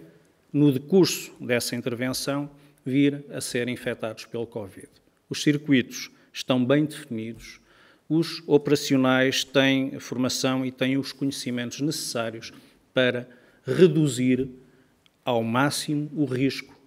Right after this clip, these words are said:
de poder haver aqui problemas de contaminação com esta, eh, doença.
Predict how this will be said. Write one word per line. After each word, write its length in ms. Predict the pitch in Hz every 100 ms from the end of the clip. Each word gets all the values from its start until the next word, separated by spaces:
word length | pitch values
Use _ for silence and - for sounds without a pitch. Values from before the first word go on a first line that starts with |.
| -
de 300 | 113 127 127 - - 123 -
poder 340 | 110 120 117
haver 260 | 110 117 117
aqui 360 | 104 - 123
problemas 680 | 127 - 117 117 120 120 113
de 320 | 110 127 135 135 - -
contaminação 800 | - 143 135 120 117 113 - 127 127 - - -
com 320 | 127 131 127 - _
esta, 520 | 127 123 - - 120 -
eh, 160 | 117 110 117 117
doença. 640 | 120 117 110 98 - 98